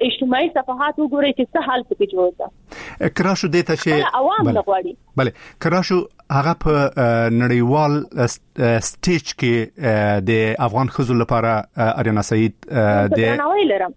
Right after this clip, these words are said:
Speaker 2: او، اه، خپل غږ اوچت که او، اه، دغه، اه، څو ښځینه فعالان چې نیول شوي وي، د مخکې په کابل کې په، اه، اعتراضي لاریونونو کې د ښځو د حقونو،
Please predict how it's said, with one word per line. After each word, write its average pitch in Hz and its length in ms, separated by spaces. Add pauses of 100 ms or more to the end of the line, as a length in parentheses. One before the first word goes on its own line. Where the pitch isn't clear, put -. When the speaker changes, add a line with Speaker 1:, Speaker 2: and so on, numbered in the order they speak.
Speaker 2:
او، 139 140 (400)
اه، 143 180
خپل 170 240
غږ 143 200 (160)
اوچت 180 440
که 196 160 (340)
او، 123 520 (180)
اه، 123 140
دغه، 156 520 (100)
اه، 113 540
څو - 380
ښځینه 139 320
فعالان 135 460
چې - 160
نیول 110 200
شوي 143 200
وي، 131 160
د 113 100
مخکې 135 600 (480)
په 120 60
کابل 123 340
کې 131 220
په، 120 140
اه، 107 760
اعتراضي 117 460
لاریونونو 131 500
کې 120 160
د 101 320
ښځو 135 220
د 127 80
حقونو، 127 580